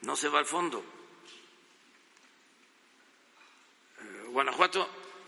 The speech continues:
es un estado exitoso en cuanto a crecimiento económico.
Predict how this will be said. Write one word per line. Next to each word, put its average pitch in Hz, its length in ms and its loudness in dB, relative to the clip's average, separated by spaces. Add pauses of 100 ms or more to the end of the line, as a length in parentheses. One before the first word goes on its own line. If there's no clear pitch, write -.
(420)
es 151 200 4
un 180 80 4
estado 165 300 4
exitoso 160 640 2 (1080)
en 127 120 -4
cuanto 127 260 0
a 123 40 -2
crecimiento 131 500 0
económico. 143 520 -4